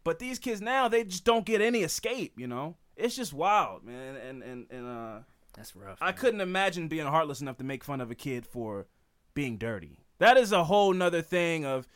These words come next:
Speaker 1: everybody has jokes. Like, you know, we had a kid in our school, I'm not gonna say his name, but, you know, when we were in middle school, he had really big lips, and he was this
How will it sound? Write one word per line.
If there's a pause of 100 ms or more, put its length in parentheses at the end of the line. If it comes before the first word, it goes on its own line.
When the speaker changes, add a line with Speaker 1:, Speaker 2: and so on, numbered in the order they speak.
(520)
Speaker 1:
everybody
has
jokes.
Like,
you
know,
we
had
a
kid
in
our
school,
I'm
not
gonna
say
his
name, (320)
but,
you
know,
when
we
were
in
middle
school,
he
had
really
big
lips, (400)
and
he
was
this